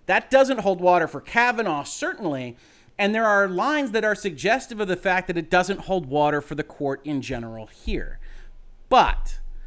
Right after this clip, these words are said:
the court can only decide the case before it. And when the student athletes dropped their appeal on the basis of all of the rules, the Supreme Court, I think rightly,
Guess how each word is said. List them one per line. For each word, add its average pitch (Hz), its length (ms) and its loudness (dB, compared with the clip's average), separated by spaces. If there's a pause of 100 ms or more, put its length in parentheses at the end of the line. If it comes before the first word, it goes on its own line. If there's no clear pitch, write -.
(260)
the 180 40 -6
court 220 380 -2
can 247 140 -6
only 196 220 -2
decide 165 360 0
the 147 60 -4
case 143 300 -8
before 151 440 -4
it. 113 160 -10
And 135 240 -4
when 208 300 -2
the 247 80 -2
student 208 320 -4
athletes 190 480 0
dropped 147 680 -4
their 147 220 2
appeal 190 600 -4 (340)
on 165 180 2
the 185 60 0
basis 175 360 -2
of 151 240 -4
all 240 320 4
of 196 60 -2
the 160 80 0
rules, 113 500 -10 (340)
the 147 60 -10
Supreme 214 380 -6
Court, 156 200 2
I 165 60 0
think 156 200 -2
rightly, 139 560 -2